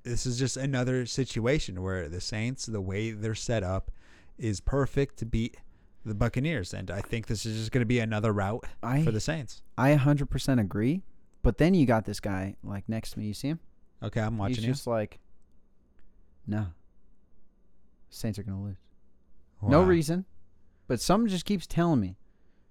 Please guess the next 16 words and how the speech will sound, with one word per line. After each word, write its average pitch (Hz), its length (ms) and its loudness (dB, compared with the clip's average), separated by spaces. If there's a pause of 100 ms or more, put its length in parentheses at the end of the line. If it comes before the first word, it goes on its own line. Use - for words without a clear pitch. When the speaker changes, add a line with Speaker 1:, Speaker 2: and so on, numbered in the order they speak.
Speaker 2:
Saints 139 300 4
are 156 40 2
gonna 135 160 4
lose 131 180 2
this 95 80 -4
game. 113 240 -8 (400)
Speaker 1:
Unless 151 260 4
Speaker 2:
I - 40 8
d-, 147 60 4
Speaker 1:
Tom 202 120 12
Speaker 2:
I 180 140 10
literally, 226 580 10 (500)
no 151 200 12
logic 165 380 10
to 139 120 2
it. - 140 -6